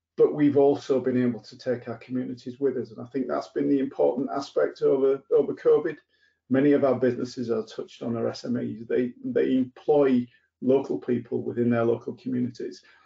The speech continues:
and ha-, allowing them, as we saw in the earlier video, to be able to realise their potential, to access some of the, the jobs that perhaps previously they thought they might have to move away from the county to achieve, uh,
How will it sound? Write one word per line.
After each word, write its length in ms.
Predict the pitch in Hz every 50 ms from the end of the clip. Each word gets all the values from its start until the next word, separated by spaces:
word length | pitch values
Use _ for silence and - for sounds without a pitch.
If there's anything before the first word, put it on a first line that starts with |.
| _ _ _ _ _ _ -
and 100 | 139 123
ha-, 260 | 120 - 151 - - -
allowing 500 | 143 143 139 151 160 175 170 165 156 147
them, 240 | 127 123 123 131 127
as 100 | 120 117
we 120 | 123 120
saw 180 | 120 - 135 135
in 140 | 131 131 127
the 100 | 123 120
earlier 320 | 120 117 113 117 120 113
video, 480 | - 135 - - - - - - - - _ _ _ _ _ _ _ _
to 80 | - 127
be 80 | 139 139
able 120 | 131 -
to 120 | - 135
realise 580 | 127 120 131 143 143 143 135 131 131 131 127 123
their 160 | 131 127 123
potential, 720 | 123 - - - 127 127 120 120 - - - 101 95 98 -
to 140 | - - 123
access 460 | - - - - - 151 147 127 120 -
some 160 | - 147 143
of 80 | 143 -
the, 220 | 131 127 - - _ - - -
the 80 | -
jobs 380 | - 127 131 127 127 117 120 123
that 240 | - - - - _ _ _ _ - _ _ _ -
perhaps 400 | 147 135 151 165 - - - - - -
previously 600 | - 165 156 156 147 147 147 143 - - 139 139
they 160 | 143 139 127
thought 260 | - 151 143 143 -
they 60 | -
might 180 | 131 135 135 147
have 140 | 135 - -
to 60 | 139
move 280 | 131 131 135 131 127 127
away 280 | 123 123 135 131 127
from 220 | 117 - - 120 120
the 60 | 120
county 460 | 120 - 135 131 135 123 - 117 107 - -
to 120 | 143 131
achieve, 340 | 127 123 - 151 143 120 - - _ _ _ _ _ _ _ _ _ _ _ _ _ _ -
uh, 140 | 131 120